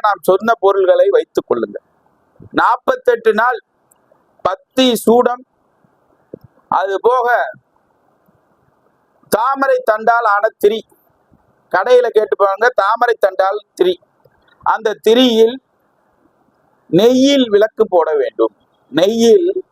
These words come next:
வெள்ளி விளக்கில் நீங்க போட்டு வர வேண்டும். வெள்ளி விளக்கில் போட்டு வரும்போது மகாலட்சுமியுடைய கடாட்சம், அனுக்கிரகமும்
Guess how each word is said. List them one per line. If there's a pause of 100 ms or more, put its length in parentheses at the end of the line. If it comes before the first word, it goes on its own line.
வெள்ளி
விளக்கில்
நீங்க (100)
போட்டு
வர
வேண்டும். (300)
வெள்ளி
விளக்கில்
போட்டு
வரும்போது (460)
மகாலட்சுமியுடைய
கடாட்சம், (560)
அனுக்கிரகமும்